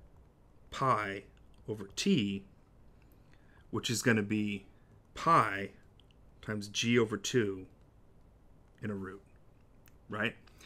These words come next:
And the units work on this because, remember, there's meters in the top here. This is two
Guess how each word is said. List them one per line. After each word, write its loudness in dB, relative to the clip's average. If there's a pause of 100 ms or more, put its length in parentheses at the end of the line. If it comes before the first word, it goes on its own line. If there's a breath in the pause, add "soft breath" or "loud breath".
(240 loud breath)
And 0
the 2
units 6
work 2
on 2
this 2
because, -4
remember, 0
there's -4
meters -4
in -10
the -10
top -14
here. -14
This -4
is -4
two -6